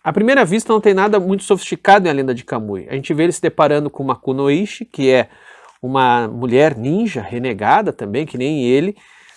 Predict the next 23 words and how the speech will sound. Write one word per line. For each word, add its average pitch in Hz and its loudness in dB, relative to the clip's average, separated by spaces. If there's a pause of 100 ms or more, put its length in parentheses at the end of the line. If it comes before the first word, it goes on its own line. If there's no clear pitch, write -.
Depois 214 8
ele 196 6
vai 165 6
acabar 156 2
se - -6
envolvendo 160 2
com 190 2
a - 0
família 147 0
dessa 147 -2
mulher 123 2
por 127 -4
uma 117 -6
coincidência 120 -4
absurda, 185 0
e 214 2
essa 226 0
família 196 0
é 190 0
uma 196 0
família 175 0
de 156 -8
pescadores. 127 -4